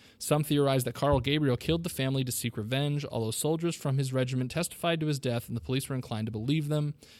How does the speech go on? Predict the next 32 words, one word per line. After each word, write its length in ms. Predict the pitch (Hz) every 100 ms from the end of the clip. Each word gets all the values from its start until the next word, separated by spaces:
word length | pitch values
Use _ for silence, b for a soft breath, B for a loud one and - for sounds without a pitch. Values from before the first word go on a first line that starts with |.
| B -
This 160 | 143
theory 260 | - 151 143
gained 240 | 135 131
new 180 | 147 214
nourishment 460 | 170 147 143 160 131
over 140 | 123
the 100 | 120
years 260 | 131 143 135
after 160 | 123
people 280 | 123 131 120
reportedly 600 | - 185 214 202 190 185 b b b
said 340 | - - 143 139
that 140 | 135
they 120 | 131
had 160 | 127 120
met 240 | 131 190
Gabriel 400 | - 147 143 139
or 140 | 127 123
could 160 | 127
confirm 420 | 113 113 - 156 170
that 140 | 127
he 120 | -
had 80 | 131
exchanged 600 | 110 - 139 156 208 -
his 120 | 180
identity 720 | 170 139 135 135 - 127 123
with 220 | 120 117 117
that 200 | 117 -
of 120 | 120
a 60 | 117
fallen 460 | - 95 95 98
comrade. 640 | - 127 127 117 90 76